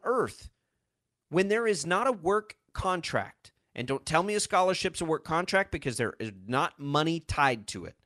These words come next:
direct money. There, it, it'd be like a bonus, right? You get a company car or whatever you wanna compare it to.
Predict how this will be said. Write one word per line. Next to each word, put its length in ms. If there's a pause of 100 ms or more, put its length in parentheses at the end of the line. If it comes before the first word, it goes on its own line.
(580)
direct 480
money. 380 (560)
There, 220
it, 200
it'd 180
be 160
like 240
a 80
bonus, 640
right? 260
You 120
get 160
a 60
company 480
car 640
or 180
whatever 400
you 140
wanna 180
compare 440
it 140
to. 160